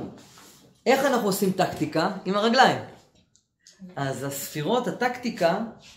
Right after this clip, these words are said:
הן הספירות התחתונות. בסדר? קוראים עכשיו ככה. לעליונות קוראים להם גר.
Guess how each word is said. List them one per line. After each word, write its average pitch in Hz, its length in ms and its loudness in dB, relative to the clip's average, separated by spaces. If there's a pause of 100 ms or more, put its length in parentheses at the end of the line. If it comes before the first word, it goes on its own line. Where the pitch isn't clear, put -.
(180)
הן 143 140 -6
הספירות 156 420 -6
התחתונות. 147 680 -6 (440)
בסדר? 180 240 -4
קוראים 254 240 0
עכשיו 170 320 -2
ככה. - 240 -4 (720)
לעליונות 202 840 6
קוראים 208 260 2
להם 202 280 2
גר. 160 380 4